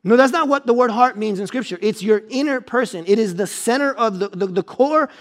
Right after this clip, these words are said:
the middle of your being. It, it, your heart controls your volition. It controls your intellect. It controls your emotions. It controls everything about you.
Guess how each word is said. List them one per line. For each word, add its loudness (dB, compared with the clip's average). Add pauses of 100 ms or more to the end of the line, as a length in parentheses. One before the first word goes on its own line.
(140)
the 0
middle 4
of 0
your 2
being. 0 (320)
It, 4
it, -2
your 4
heart 4 (160)
controls 2
your 2
volition. 2
It 2
controls 2
your 0
intellect. -4
It 0
controls 0 (220)
your 4
emotions. 0
It -2
controls 0
everything 2
about 2
you. -14